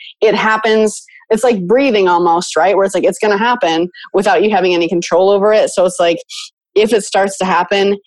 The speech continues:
catching, realizing, like, you're kind of in that state of rumination and then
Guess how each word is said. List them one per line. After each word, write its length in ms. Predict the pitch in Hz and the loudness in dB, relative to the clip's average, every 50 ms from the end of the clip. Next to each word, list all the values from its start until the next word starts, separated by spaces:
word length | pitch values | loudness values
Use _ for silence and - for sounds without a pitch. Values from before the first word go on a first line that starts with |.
| _ _ _ _ _ | _ _ _ _ _
catching, 480 | - - 208 190 190 - 220 196 202 175 | -2 0 0 0 0 0 0 0 2 2
realizing, 540 | 175 175 175 175 180 175 175 185 185 185 | 2 2 2 2 2 2 0 0 0 0
like, 200 | 175 165 165 160 - | 0 0 -2 -4 -4
you're 120 | 165 170 165 | -4 -4 -2
kind 160 | - 175 170 | -2 -2 -2
of 120 | 156 - - | -2 -4 -4
in 220 | 175 175 185 180 | -2 0 0 0
that 340 | 165 156 160 151 - 190 196 | 0 0 -2 -4 -6 -8 -10
state 480 | - - - - - 180 180 180 208 | -12 -12 -12 -4 -2 0 0 2 0
of 100 | 175 175 | 0 0
rumination 600 | 156 180 175 170 165 165 165 175 - - 185 170 156 | 0 0 0 0 0 0 -2 -2 -2 -2 -2 -2 -2
and 180 | - 170 175 | 0 0 0
then 280 | 165 160 160 160 165 - | 0 0 0 -2 -4 -4